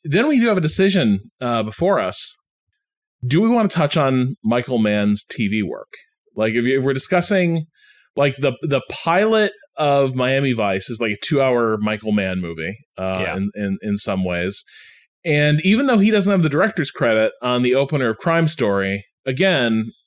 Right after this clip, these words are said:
Speaker 1: a very quintessentially Michael Mann thing. And I'm curious, uh, listeners can write in as well, but I'm curious the temperature in the room.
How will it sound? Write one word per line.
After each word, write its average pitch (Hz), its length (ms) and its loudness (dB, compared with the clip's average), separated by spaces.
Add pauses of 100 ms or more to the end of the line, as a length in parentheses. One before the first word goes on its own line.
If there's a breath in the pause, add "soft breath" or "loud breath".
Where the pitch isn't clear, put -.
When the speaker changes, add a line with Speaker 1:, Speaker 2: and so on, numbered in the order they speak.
Speaker 1:
a 139 160 2
very 180 340 2
quintessentially 151 640 0
Michael 113 300 -2
Mann 101 300 -2
thing. 101 500 -2
And 104 80 -4
I'm 104 100 -2
curious, 156 680 0 (480 loud breath)
uh, 110 420 0
listeners 165 380 2
can 120 340 0
write 131 240 0
in 113 100 0
as 104 140 -2
well, 123 240 0
but 107 60 -2
I'm 101 100 -2
curious 123 440 -2
the 107 60 -10
temperature 120 460 -4
in 101 80 -2
the 98 80 -2
room. 104 380 0